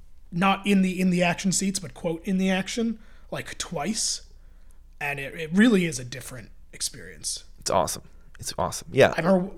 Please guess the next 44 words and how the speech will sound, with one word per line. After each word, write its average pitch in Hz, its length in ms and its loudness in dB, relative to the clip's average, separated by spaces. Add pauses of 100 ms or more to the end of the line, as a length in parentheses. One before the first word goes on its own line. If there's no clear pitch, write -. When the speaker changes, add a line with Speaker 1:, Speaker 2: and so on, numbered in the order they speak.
(140)
Speaker 1:
once 196 260 4
sitting, 196 240 2
be-, 160 160 -2
like, 160 320 -6
two 226 240 4
rows 175 300 2
behind 156 380 -6
home 147 180 -12
plate, 139 340 -12 (460)
uh, 135 160 -6
when 151 220 -8
David 165 280 -4
Price - 300 -2
was - 100 0
still 156 220 2
on 131 100 -10
the 127 60 -12
Rays. 107 560 -8 (260)
Speaker 2:
Yeah. 80 280 -2 (260)
Speaker 1:
And 170 120 4
just, 151 140 2
like, 147 180 0
watch, 147 360 0 (360)
being 220 200 12
able 220 140 12
to 170 140 4
actually 180 440 4
watch 156 760 -4
the 180 160 0
guys 151 300 0
pitch - 560 2
and 151 180 -2
see 185 540 4
the 165 100 -2
balls 170 320 -2
coming 170 240 0
in 175 160 -2
in 170 120 -4
real 156 140 -8
time, 165 360 -6
it's - 260 -4
the - 140 -14
best. - 280 -8
I, 190 280 2